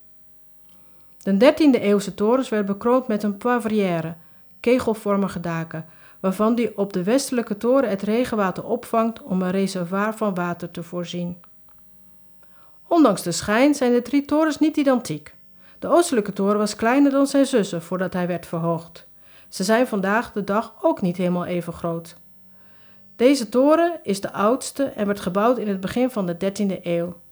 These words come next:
Het was waarschijnlijk de donjon van een kasteel in Filipijnse stijl, gebouwd onder Philips Augustus, waarvan het vrijwel het enige overblijfsel is.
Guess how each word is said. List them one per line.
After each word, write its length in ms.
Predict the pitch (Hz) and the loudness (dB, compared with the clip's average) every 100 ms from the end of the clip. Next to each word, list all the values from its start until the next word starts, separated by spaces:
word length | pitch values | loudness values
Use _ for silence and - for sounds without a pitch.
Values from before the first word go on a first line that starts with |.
| _ _ _ _ | _ _ _ _
Het 160 | 208 220 | -6 0
was 200 | 247 247 | 0 0
waarschijnlijk 460 | 226 - 269 285 | -6 0 2 2
de 240 | 220 202 196 | 2 0 0
donjon 560 | 208 208 190 220 285 - - _ | 0 0 0 2 2 0 -16 _
van 180 | 196 202 | -2 0
een 100 | 202 | 0
kasteel 480 | 208 202 269 302 | -2 2 4 4
in 180 | 254 208 | 2 -2
Filipijnse 640 | 196 233 214 226 247 247 226 | -2 -2 -2 0 0 0 -4
stijl, 500 | - 190 175 170 185 - _ _ | -4 -2 -2 -2 -8 -16 _ _
gebouwd 440 | - 185 175 202 214 | -8 -4 0 0 0
onder 220 | 202 196 | -4 -4
Philips 440 | 196 220 240 247 - | -4 -4 -4 -6 -8
Augustus, 840 | - 208 190 170 - 151 - - - _ _ _ _ _ _ _ _ _ _ _ _ _ | -2 -2 -2 -6 -8 -12 -12 -18 -20 _ _ _ _ _ _ _ _ _ _ _ _ _
waarvan 280 | 196 196 233 | -2 2 0
het 120 | 220 | 0
vrijwel 300 | 233 226 226 | 2 2 2
het 80 | 226 | 0
enige 340 | 240 269 - | 2 2 2
overblijfsel 720 | 190 196 180 170 160 165 151 | -4 -4 -4 -6 -8 -8 -12
is. 380 | - 160 - - | -10 -12 -12 -20